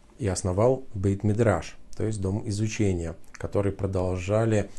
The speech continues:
поддерживать его потомки Шем и Эвер, в котором потом пополняли свои знания все наши праотцы. Авраам общался с Ноахом и учился у него. Аврааму было целых пятьдесят восемь лет, когда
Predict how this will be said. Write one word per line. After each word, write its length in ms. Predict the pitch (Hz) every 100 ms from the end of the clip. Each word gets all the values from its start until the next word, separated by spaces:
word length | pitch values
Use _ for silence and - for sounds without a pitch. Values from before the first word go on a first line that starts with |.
| -
поддерживать 580 | - 95 95 131 120 92
его 160 | 101 95
потомки 420 | 92 110 131 -
Шем 280 | 87 101 110
и 160 | 110
Эвер, 380 | 113 101 85 - - - - -
в 80 |
котором 500 | - 92 110 151 110
потом 360 | - - - 98
пополняли 480 | 95 98 95 101 104
свои 260 | - 101
знания 400 | 92 92 117 117
все 160 | 95 101
наши 260 | 101 98 -
праотцы. 560 | 92 90 - 101 120 - - - - -
Авраам 600 | 95 101 110 160 147 151
общался 600 | - 101 104 139 165 160 139
с 80 |
Ноахом 500 | 131 123 123 - 156 160
и 120 | 101
учился 420 | 90 104 92 -
у 40 |
него. 380 | 107 107 123 160
Аврааму 420 | 90 95 120 120
было 220 | 98 110 92
целых 300 | - 107 -
пятьдесят 380 | 98 92 98
восемь 280 | 98 95 92
лет, 200 | 95 135
когда 400 | - 90 90 92